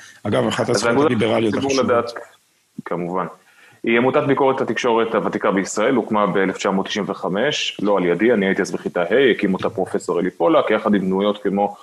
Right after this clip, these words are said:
Speaker 2: עוזי לנדאו ויובל שטייניץ. במשך עשרים שנות קיומה הראשונות, העמותה הזו עסקה בתיווך בין הציבור לבין נציבי קבילות הציבור ברשות השנייה, ברשות השידור, כדי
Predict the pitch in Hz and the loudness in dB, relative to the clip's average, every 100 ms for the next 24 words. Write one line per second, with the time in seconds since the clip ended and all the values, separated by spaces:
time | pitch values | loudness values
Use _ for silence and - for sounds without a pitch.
0 | - _ 113 101 101 135 156 139 113 98 | -20 _ -4 -2 0 2 2 2 2 2
1 | 101 98 95 104 101 - 95 87 127 180 | 2 4 4 2 0 0 -2 0 0 -2
2 | - - - - 107 147 170 - 110 113 | -12 -20 -20 -6 -2 0 -2 -2 -4 -4
3 | 139 147 151 147 135 127 117 113 113 117 | -2 -2 -2 -2 2 2 2 2 0 0
4 | 117 104 104 104 110 107 101 - 123 117 | 2 2 2 2 2 2 0 2 0 0
5 | 104 107 104 135 120 113 117 113 104 90 | 0 -2 0 0 0 0 0 -2 -2 0
6 | 113 104 92 107 113 110 - _ - 110 | 2 2 0 0 0 -2 -12 _ -4 -4
7 | - 110 113 131 120 113 110 117 120 - | 0 0 2 0 0 2 2 0 -2 -2
8 | 87 92 82 87 87 101 92 92 110 160 | 0 0 0 0 -2 -2 -4 -6 -2 0
9 | 139 98 98 110 101 - 107 151 160 131 | 2 2 2 0 -2 -2 0 2 2 2
10 | - 104 120 | -2 0 2